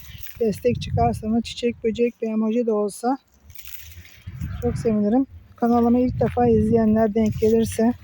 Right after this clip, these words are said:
onlar da hoş geldiler, sefalar getirdiler. Yeni gelen abonelerim de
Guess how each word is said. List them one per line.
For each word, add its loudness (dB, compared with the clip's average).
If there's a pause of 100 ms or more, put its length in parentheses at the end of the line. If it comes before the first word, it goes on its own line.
(680)
onlar 2
da 0
hoş 0
geldiler, 2
sefalar -2
getirdiler. 0
Yeni 4
gelen 4
abonelerim 4
de 2